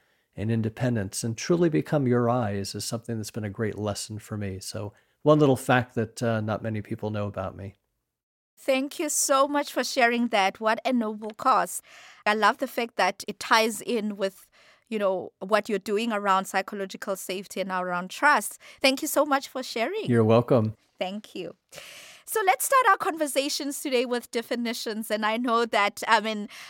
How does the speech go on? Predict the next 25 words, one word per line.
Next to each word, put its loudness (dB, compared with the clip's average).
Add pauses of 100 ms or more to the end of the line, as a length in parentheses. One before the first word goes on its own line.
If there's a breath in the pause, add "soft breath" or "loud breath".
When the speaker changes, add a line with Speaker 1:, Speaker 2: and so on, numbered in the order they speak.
(100)
Speaker 2:
on 4
the 0
show, 0
I 6
often 0
interview -6
a 0
lot 2
of -2
speakers -8
around, 2 (340 soft breath)
uh, 0
leadership, 0
and -4
different -2
guests 0
have -4
shared -4
their 0
own -2
perspective, -6
their -6
school -8
of -6
thoughts. 0